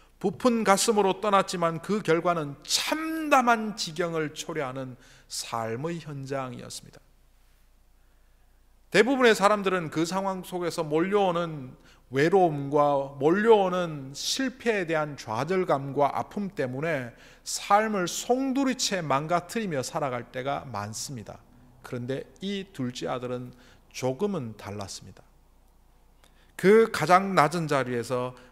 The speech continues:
아버지를 떠올리며 울었습니다. 바로 빈 마음을 가졌다는 겁니다. "물질도 나를 행복하게 할 수 없구나. 친구도 나를 행복하게 할 수 없구나.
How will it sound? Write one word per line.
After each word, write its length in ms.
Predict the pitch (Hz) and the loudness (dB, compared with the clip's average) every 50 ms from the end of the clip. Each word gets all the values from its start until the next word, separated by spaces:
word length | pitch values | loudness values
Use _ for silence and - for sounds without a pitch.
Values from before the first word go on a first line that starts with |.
| - - | -20 -18
아버지를 800 | 110 107 98 98 98 135 151 156 143 143 135 139 143 139 135 135 - - - - - | -14 -12 -12 -8 -6 -4 -4 -4 -4 -4 -4 -4 -4 -4 -6 -8 -16 -20 -20 -10 -6
떠올리며 680 | 151 147 139 131 123 117 117 117 127 135 147 156 - - - - - | -4 -2 -2 -2 -4 -4 -4 -4 -4 -4 -6 -6 -8 -14 -20 -12 -8
울었습니다. 680 | 180 165 143 107 101 - - - - - - - - _ _ _ _ _ _ _ _ _ _ _ _ _ _ _ | -6 -4 -4 -6 -6 -8 -12 -14 -16 -20 -20 -20 -20 _ _ _ _ _ _ _ _ _ _ _ _ _ _ _
바로 480 | - 110 104 107 110 117 120 120 120 - _ - - _ _ _ _ _ | -16 -12 -10 -8 -8 -8 -8 -10 -14 -20 _ -20 -20 _ _ _ _ _
빈 320 | - - 131 131 135 147 156 160 160 160 | -16 -12 -8 -8 -6 -6 -6 -6 -6 -6
마음을 840 | 156 156 147 139 135 131 127 127 127 127 131 127 127 127 127 123 | -6 -4 -4 -4 -4 -6 -6 -8 -8 -8 -8 -10 -10 -12 -14 -16
가졌다는 580 | - - - 117 117 110 - - 117 113 113 113 | -16 -16 -12 -12 -12 -12 -10 -12 -12 -12 -12 -14
겁니다. 320 | 110 101 98 90 - - - - _ _ _ _ _ _ _ _ _ _ _ _ _ _ _ _ _ _ _ _ _ _ _ | -14 -16 -16 -18 -20 -20 -20 -20 _ _ _ _ _ _ _ _ _ _ _ _ _ _ _ _ _ _ _ _ _ _ _
"물질도 720 | - 147 208 220 208 180 214 220 214 175 202 202 202 202 196 | -2 0 2 2 2 4 2 2 6 6 6 8 8 6 6
나를 380 | 185 175 180 190 196 196 185 170 | 8 8 8 8 6 4 2 2
행복하게 480 | 190 196 202 - - - 185 175 185 | 2 0 0 0 2 2 2 4 4
할 200 | 180 160 180 185 | 2 4 2 0
수 180 | - - 180 175 | 0 0 0 0
없구나. 460 | 170 170 - 180 175 175 170 170 170 | 0 0 -2 0 2 4 4 4 4
친구도 480 | - - - 262 269 254 254 233 233 214 | 4 2 2 2 2 6 8 8 8 10
나를 320 | 214 202 208 214 208 160 | 8 8 8 8 6 4
행복하게 500 | 180 220 208 214 196 - 202 190 190 196 | 0 -2 -2 -2 0 0 0 0 2 2
할 300 | 180 165 151 151 190 185 | 0 0 0 -2 -4 -6
수 180 | - - 170 156 | -6 -4 -6 -6
없구나. 420 | 127 - - 156 147 139 135 | -8 -6 -6 -4 -2 -2 -4